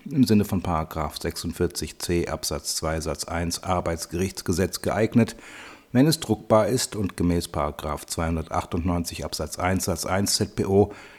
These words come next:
zur Papierakte gekommen ist. Dass es sich abweichend von Paragraph sechsundvierzig c Absatz zwei Satz zwei Arbeitsgerichtsgesetz in Verbindung mit Paragraph zwei Absatz eins Satz eins E R V V zweitausendzweiundzwanzig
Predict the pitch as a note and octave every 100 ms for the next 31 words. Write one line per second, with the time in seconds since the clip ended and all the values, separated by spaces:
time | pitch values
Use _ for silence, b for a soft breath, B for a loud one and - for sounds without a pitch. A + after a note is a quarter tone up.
0 | B - D3+ C#3+ - A#2+ D#2+ - - E2+
1 | D#2+ F#2 D#2+ D2 - - - _ _ _
2 | _ _ _ C3 B2+ - B2+ - C#3 -
3 | F#2+ F#2 F2 - E2+ F2 F2 E2 F2 E2
4 | - G#2 - F#2 F#2 - - - F#2 F#2
5 | E2 - E2 - - F2+ F#2 E2+ D#2 -
6 | F2+ F2 - F#2 F2 F2+ F2 - F#2+ -
7 | - F#2 F#2 - - - C3 A2 G#2+ B2
8 | B2+ A#2 G2+ - - D#2+ D#2+ - D#2+ -
9 | - - F#2 F2 F#2 E2+ - E2+ - F2+
10 | F#2 - E2+ - F#2 F2+ F2 - F#2+ E2
11 | F2+ E2+ E2 D#2+ - F2 E2+ - F2 E2+
12 | - D#2+ E2 - E2+ D#2 D#2 F#2+ G2+ -
13 | G2+